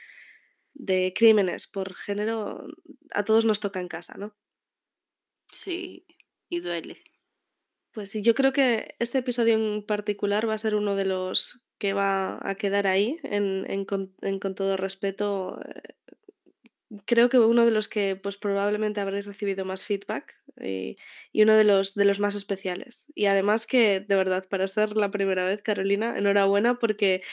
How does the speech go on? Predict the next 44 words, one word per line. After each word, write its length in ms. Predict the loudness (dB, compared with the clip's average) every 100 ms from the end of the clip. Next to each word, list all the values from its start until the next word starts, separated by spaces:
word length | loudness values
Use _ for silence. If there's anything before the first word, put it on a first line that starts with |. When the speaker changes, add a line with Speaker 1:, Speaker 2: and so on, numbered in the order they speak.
| -2
Speaker 1:
ya 140 | 4 6
quisiera 320 | 6 4 4
yo 180 | 2 4
Speaker 2:
<laughs> 20 |
Speaker 1:
cuando 200 | 4 4
empecé 640 | 4 0 2 0 2 0 0 4
<laughs> 0 |
haber 380 | 6 8 6 6
podido 360 | 6 6 6
hilar 300 | 4 2 2
las 260 | 2 2 0
frases 460 | 2 2 4 2
también 300 | 2 0 0
como, 400 | 0 -2 -2 -4
como 200 | -6 -4
lo 60 | -2
hiciste 260 | -4 -8 -12
tú. 140 | -16 -20 _ _
Así 240 | -6 -4 -2
Speaker 2:
Ay, 60 | 0 -2
Speaker 1:
que 80 | -4
Speaker 2:
no, 60 | -10
Speaker 1:
enhorabuena 520 | -4 -2 0 2 4
Speaker 2:
qué 60 | 6
Speaker 1:
y 40 |
Speaker 2:
vergüenza, 380 | 4 2 -2 -4 -8 -4
pero 120 | 2
de 80 | 4
ahí, 240 | 4 0 _ _ _
Speaker 1:
No. 320 | -2 0 2
Speaker 2:
la 100 | 2 2
verdad 260 | 2 4 4
era 140 | 4
lo 160 | 2 0
que 80 | 0
el 80 | 2
corazón 440 | 2 2 2 2
sentía. 600 | 2 -2 2 2 2 -2 _ _ _ _ _ 2
Era 180 | 4
más 240 | 6 4 4
con 140 | 2
el 120 | 2
corazón 540 | 4 2 4 2 2 2
que, 420 | 0 0 0 -4